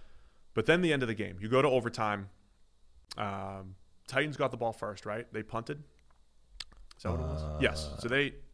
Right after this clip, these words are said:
Speaker 1: they got the ball first, punted to Seattle.
Speaker 2: Yep.
Speaker 1: So now Seattle has it. Russ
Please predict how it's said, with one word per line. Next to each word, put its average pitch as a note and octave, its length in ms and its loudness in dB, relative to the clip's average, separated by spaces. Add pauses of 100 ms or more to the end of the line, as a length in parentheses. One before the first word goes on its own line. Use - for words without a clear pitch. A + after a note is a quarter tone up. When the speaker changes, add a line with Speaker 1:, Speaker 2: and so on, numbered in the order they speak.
(180)
Speaker 1:
they C#3+ 100 4
got D#3 140 8
the C#3+ 80 -2
ball C3+ 140 4
first, G#2 420 -2 (580)
punted D3 360 0
to C3 100 -6
Seattle. G2 520 -4 (140)
Speaker 2:
Yep. D#2 220 0
Speaker 1:
So B2 80 0
now C#3+ 120 6
Seattle A2 400 2
has F2+ 200 -10
it. - 120 -10
Russ A3+ 240 2